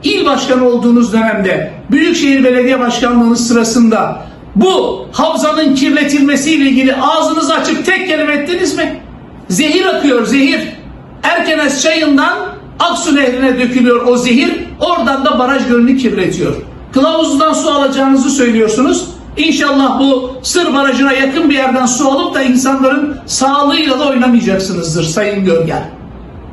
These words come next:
Biz sizi bir kez daha uyarıyoruz. Bakın Kahramanmaraş Büyükşehir Belediye Meclisi'ne gelen halkın yararına her şeye Cumhuriyet Halk Partisi için evet oyu veriyoruz. Bundan sonra da vereceğiz.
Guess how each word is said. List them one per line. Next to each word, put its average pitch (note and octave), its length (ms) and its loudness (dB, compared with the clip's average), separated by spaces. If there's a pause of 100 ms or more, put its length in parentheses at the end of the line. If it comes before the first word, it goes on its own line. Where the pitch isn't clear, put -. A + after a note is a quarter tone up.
(300)
Biz - 220 0
sizi B3+ 200 2
bir C4+ 140 2
kez A3+ 220 2
daha A3+ 180 2
uyarıyoruz. G#3 680 0 (280)
Bakın D4 440 0 (180)
Kahramanmaraş C4+ 760 2
Büyükşehir B3+ 500 2
Belediye A#3+ 380 2
Meclisi'ne A3+ 600 2
gelen A3+ 600 0 (280)
halkın D#4 520 0
yararına B3+ 500 0 (100)
her E4+ 180 -2
şeye C4 320 0
Cumhuriyet B3+ 480 0
Halk - 220 0
Partisi C4 360 -2
için D#4 300 -2 (140)
evet C4+ 220 -2
oyu C4 240 2
veriyoruz. D#4 600 0 (220)
Bundan D4 340 2
sonra B3 280 0
da A#3+ 120 0
vereceğiz. A3 680 0